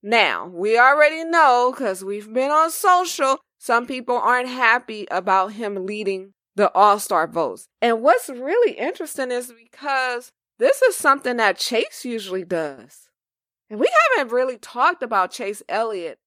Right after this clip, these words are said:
uh, in a bit since we've been back, since we started racing again. Maybe we'll talk about Chase next week or the week after.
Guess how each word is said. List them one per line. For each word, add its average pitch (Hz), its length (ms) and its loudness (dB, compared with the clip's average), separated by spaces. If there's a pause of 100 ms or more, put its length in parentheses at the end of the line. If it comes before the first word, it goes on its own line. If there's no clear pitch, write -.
(200)
uh, 160 180 -10 (100)
in 175 120 -18
a 139 140 -14 (120)
bit 254 260 4
since 240 240 0
we've 254 200 -10
been 240 200 2
back, 214 400 2
since 226 220 -4
we 247 100 -12
started 254 320 2
racing 220 440 -2
again. 175 440 -10 (380)
Maybe 214 260 2
we'll 254 200 4
talk 254 280 2
about 254 300 0
Chase 262 540 -8 (180)
next 233 420 -4
week 202 280 -6
or 185 120 0
the 190 120 -4
week 226 260 -6
after. 220 560 0